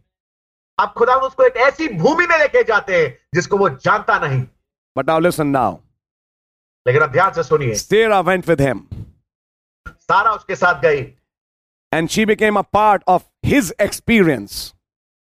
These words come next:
Speaker 1: और सारा उसके अनुभव का हिस्सा बन गई।
Speaker 2: And I was showing you last time।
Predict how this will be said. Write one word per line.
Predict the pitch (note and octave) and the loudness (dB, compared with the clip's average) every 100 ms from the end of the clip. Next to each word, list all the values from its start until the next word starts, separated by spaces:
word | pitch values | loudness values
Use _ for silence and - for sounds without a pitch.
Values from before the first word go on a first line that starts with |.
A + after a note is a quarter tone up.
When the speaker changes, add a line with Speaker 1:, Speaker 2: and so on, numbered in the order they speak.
| _ _ - - - - | _ _ -20 -20 -8 -2
Speaker 1:
और | F3+ | -2
सारा | - - - C5 | -2 0 0 2
उसके | B4+ C5 C#5 | 0 -2 -2
अनुभव | C5 B4 C4 | 0 0 0
का | C#4 - A3 | 0 0 -2
हिस्सा | F3+ C3 C#4 - D4+ | -2 -4 -4 -2 0
बन | A3+ | 0
गई। | - D#3+ B2+ | -2 -4 -4
Speaker 2:
And | - _ - D3 | -12 _ -4 0
I | E3+ | 2
was | F3 | 0
showing | - F#3+ G3 | 0 -2 0
you | F#3+ | 0
last | F#3+ - | 0 0
time। | F#3+ G3+ A#3 D4 | 0 0 -2 -8